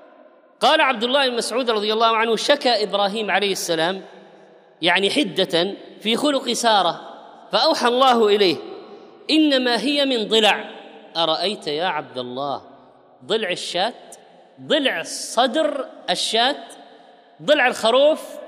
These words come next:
لا بد أن يكون في أعلاها اعوجاج، هكذا خلق أصلًا الضلع، ليس مستقيماً.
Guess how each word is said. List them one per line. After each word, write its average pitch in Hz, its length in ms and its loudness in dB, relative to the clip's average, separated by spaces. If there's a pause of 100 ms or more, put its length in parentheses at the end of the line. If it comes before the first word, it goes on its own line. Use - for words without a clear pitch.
(920)
لا 381 320 2
بد 269 140 -2
أن 277 160 2
يكون 233 400 -2
في 202 200 -4
أعلاها 190 320 0
اعوجاج، 170 480 -4 (380)
هكذا 208 500 2
خلق 277 480 0
أصلًا 190 400 0
الضلع، 151 540 0 (580)
ليس 294 340 2
مستقيماً. 226 880 0